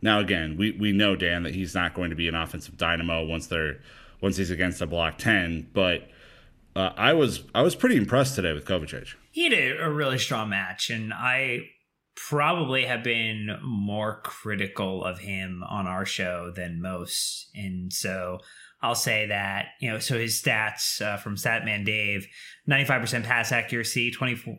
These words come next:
Speaker 2: twenty-six forward passes, ten ball recoveries, five tackles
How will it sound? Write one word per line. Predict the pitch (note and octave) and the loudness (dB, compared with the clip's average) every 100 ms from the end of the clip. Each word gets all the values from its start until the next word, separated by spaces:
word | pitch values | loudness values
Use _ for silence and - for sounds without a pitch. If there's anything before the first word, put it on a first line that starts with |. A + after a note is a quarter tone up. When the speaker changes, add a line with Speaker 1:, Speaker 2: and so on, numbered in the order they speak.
| - | -4
Speaker 2:
twenty-six | G3 E3+ - D#3+ - - - | 2 2 2 -2 -4 -8 -2
forward | D3 C3+ G#2+ | 0 0 0
passes, | - G#2 - G#2 G2 G2+ - | 0 0 -2 -4 -4 -8 -10
ten | - D#3+ E3+ D#3+ | -4 0 2 2
ball | C3 C3+ | 2 2
recoveries, | A#2 - G#2+ F#2+ F2+ | 0 -2 -4 -2 -4
five | - A#2+ A#2+ | -2 -2 0
tackles | A#2+ G#2+ | -2 -4